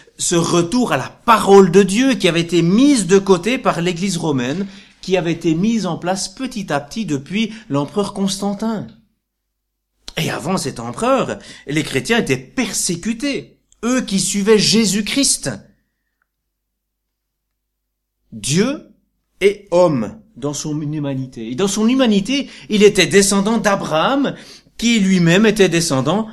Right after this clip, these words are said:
d'Adam. Notre histoire fait partie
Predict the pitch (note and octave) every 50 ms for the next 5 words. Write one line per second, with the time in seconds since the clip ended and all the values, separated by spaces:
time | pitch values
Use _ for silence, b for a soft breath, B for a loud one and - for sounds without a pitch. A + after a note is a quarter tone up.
0 | B B - A2+ E3 F#3+ A3 G3+ C4+ D4 D#4 D4 - _ _ _ _ _ _ _
1 | _ _ _ _ - - - - b b b b b b _ _ _ _ _ _
2 | _ _ _ - - C3 D3+ G3 G3 - - C#3+ C3+ - - A2 G#2 B2 E3+ E3+
3 | - - - G3+ F#3+ G3 - - - F#3+ F#3+ - - - - - - G#3 A2+ B2